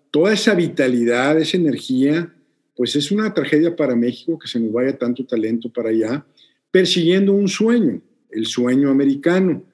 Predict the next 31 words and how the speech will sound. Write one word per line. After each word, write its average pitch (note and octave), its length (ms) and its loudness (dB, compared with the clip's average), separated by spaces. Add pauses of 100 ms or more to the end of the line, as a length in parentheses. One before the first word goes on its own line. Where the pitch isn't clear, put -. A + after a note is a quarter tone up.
(520)
Y D3 180 4
resulta G3 720 0
que B2 100 0
leyendo C#3 400 2
una D#3 160 2
investigación D3+ 800 0
del A2 260 -2 (180)
Pew C#3+ 380 2
Hispanic C3+ 560 -2
Center C#3 480 -2 (300)
de A#2+ 80 -2
Washington, E3 640 0 (420)
dice D3+ 380 2
que D3+ 80 0
el C#3 140 4
noventa B2+ 340 2
y B2 60 2
cinco E3+ 360 -2
por D3 160 -2
ciento D3 360 0
de C3+ 80 0
la B2 100 0
gente C3+ 520 -2 (320)
que B2 140 0
emigra D#3+ 360 4
a C#3 60 0
Estados C#3 340 0
Unidos B2 600 0 (220)
buscando C3 720 -2 (160)
mejores C#3 460 -2
oportunidades, D3+ 880 -2